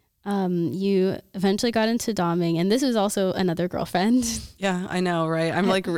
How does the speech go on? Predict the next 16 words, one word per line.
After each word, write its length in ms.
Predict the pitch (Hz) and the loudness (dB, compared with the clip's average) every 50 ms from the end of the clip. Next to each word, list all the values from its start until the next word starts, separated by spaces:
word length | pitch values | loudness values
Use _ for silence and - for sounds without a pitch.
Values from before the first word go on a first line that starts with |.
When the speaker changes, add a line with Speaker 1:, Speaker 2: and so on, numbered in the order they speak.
| - | 0
Speaker 2:
I'm, 160 | 190 190 196 | 0 0 0
I'm 200 | 196 - 202 214 - | 0 0 0 0 0
Speaker 1:
<laughs> 20 | 453 | 0
Speaker 2:
easily 300 | 320 226 - 220 226 226 | 0 0 0 0 0 0
swayed 400 | 220 - - - 175 160 170 165 | 0 -2 -2 -2 0 0 0 0
by 200 | - 156 156 151 | 0 0 0 0
the 240 | 143 87 143 160 170 | -2 -4 -2 -2 -2
women 560 | 151 156 - 156 151 151 156 151 156 170 - - | 0 0 0 0 -2 -2 -2 -4 -4 -4 -6 -4
I 140 | - 156 156 | -4 -4 -2
love. 340 | 151 143 143 143 147 160 175 | -2 -2 -2 -2 -4 -4 -6
That 280 | 185 180 - 170 - - | -8 -6 -4 -4 -2 0
clearly, 720 | - - - 180 156 - 156 - - 180 320 277 262 247 | 0 0 2 0 0 0 0 0 0 0 0 0 0 -2
Speaker 1:
<laughs> 40 | 247 | -4
Speaker 2:
clearly. 380 | - 170 151 - - - 175 180 - - - - _ _ _ _ _ _ _ _ _ - | -4 -4 -4 -2 -2 -4 -4 -6 -10 -16 -20 -20 _ _ _ _ _ _ _ _ _ -2
Speaker 1:
Um, 500 | 240 254 247 226 208 202 196 196 - 254 | 0 0 0 0 0 -2 -2 -4 -6 -8
so 580 | - - - 214 208 202 202 196 202 202 214 | -12 -8 -6 -4 -2 -2 -2 -4 -4 -6 -8